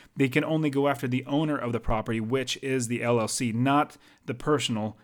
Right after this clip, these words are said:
person like myself. All my properties are in L L Cs, so that if I do ever get sued,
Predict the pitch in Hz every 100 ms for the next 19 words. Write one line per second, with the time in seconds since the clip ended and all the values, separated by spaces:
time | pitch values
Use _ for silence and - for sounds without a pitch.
0 | _ - 143 123 104 117 117 131 123 123
1 | 139 110 151 170 175 165 156 147 123 117
2 | 113 123 135 123 - 147 190 190 - -
3 | - - 143 135 123 120 _ - 160 156
4 | 135 131 202 185 151 143 - 220 135 123